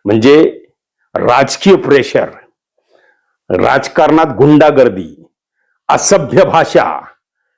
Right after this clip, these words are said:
वयाचं कोणतंही भान न ठेवून नाईन्टी मारून रात्री दारू पिऊन एखाद्या त्र्याहत्तर वर्षाच्या वयोवृद्ध माणसाला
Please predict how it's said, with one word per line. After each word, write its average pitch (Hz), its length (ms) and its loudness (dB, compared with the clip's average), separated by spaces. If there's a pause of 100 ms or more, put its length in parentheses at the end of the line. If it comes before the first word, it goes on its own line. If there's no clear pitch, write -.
(200)
वयाचं 147 600 2
कोणतंही 160 500 0
भान 156 420 -2 (160)
न 202 100 4
ठेवून 180 480 2
नाईन्टी 165 440 2 (120)
मारून 160 360 2
रात्री 175 280 0
दारू 143 460 2
पिऊन 196 280 2 (240)
एखाद्या 170 360 0
त्र्याहत्तर 135 640 -2
वर्षाच्या 180 560 0 (360)
वयोवृद्ध 180 520 4
माणसाला 160 720 0